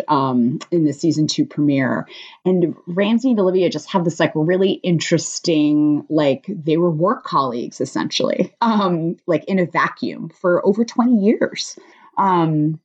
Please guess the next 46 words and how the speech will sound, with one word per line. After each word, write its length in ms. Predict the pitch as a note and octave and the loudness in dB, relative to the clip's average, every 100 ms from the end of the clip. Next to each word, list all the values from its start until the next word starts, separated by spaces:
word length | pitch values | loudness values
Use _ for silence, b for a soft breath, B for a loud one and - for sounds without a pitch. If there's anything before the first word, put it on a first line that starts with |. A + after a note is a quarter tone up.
| _ _ _ - | _ _ _ -2
and 340 | F#3 F3+ E3+ - | 0 2 0 -2
it's 100 | F3 | -2
just 180 | G3 - | -2 0
kinda 180 | G#3+ | 0
interesting 480 | - - - - E3+ | 0 -2 -2 -2 0
thinking 220 | E3 D#3+ | 0 0
about 140 | D#3 D3+ | 2 0
how 80 | D#3+ | -2
that 160 | E3 | -4
plays 240 | - E3+ E3+ | -2 -2 0
out. 220 | - D4 | -2 0
And 140 | E3 D#3+ | 0 0
the 80 | |
fact 240 | - - - | 0 -4 -4
that 120 | - | -4
she 200 | - G3+ | 0 0
raised 420 | E3 D#3 E3 - | 2 0 -2 -4
hi-, 120 | - - | -6 -6
sh-, 160 | - - | -6 -4
the 120 | F3 | -2
son 340 | E3 - G#3 G#3 | -2 -2 0 0
that 100 | G3+ | 0
he's 200 | F#3+ C#3+ | -2 0
doing 340 | F3+ E3 D3+ | 0 0 0
everything 540 | D#3+ E3+ G#3+ G3+ F#3 E3+ | 0 0 0 0 0 0
for, 420 | - D3+ D#3 D#3+ F3 | 0 0 0 0 0
Olivia 420 | E3 D#3+ D#3 C3+ | 0 2 0 0
is 140 | C#3+ | -2
the 80 | C#3 | 0
one 140 | C#3 | 0
that 120 | B2 - | 0 0
raises 380 | B2+ D3 - | -2 -4 -8
him. 240 | - - D#3+ _ _ _ - - - | -12 -12 -14 _ _ _ -12 -6 0
Um, 300 | D3 C3+ C3+ | 0 0 -4
it's 80 | - | -2
just 140 | - | -2
kinda 180 | - D3 | 2 0
crazy 420 | - C3+ C#3+ - | 2 0 2 0
when 160 | G#3 C#4 | 2 2
you 60 | A#3+ | 2
step 240 | - C#3 | 2 2
back 180 | B2+ - | 2 0
and 100 | E3+ | 0
think 160 | E3 - | -2 -2
about 240 | - - | -6 -6
it. 120 | - | -6